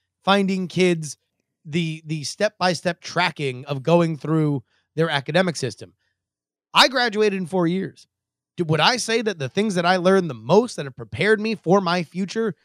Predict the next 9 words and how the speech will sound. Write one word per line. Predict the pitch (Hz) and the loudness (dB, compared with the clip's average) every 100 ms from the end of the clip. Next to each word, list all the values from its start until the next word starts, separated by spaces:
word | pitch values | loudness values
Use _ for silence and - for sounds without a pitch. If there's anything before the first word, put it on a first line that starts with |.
| - | -6
are | 151 | -4
things | 135 196 185 | -2 -2 -2
I | 165 | -2
learned | 156 180 190 175 | 0 0 0 -4
in | 160 156 135 | -6 -6 -8
class? | - 156 220 - - _ _ - | -4 -2 -2 -6 -18 _ _ -4
Absolutely | 240 269 - 226 254 233 165 | -2 -2 -4 -2 0 0 -2
not. | 123 107 _ _ _ | -2 -8 _ _ _
Thankfully, | 190 294 294 220 180 202 | -2 -2 -2 0 0 0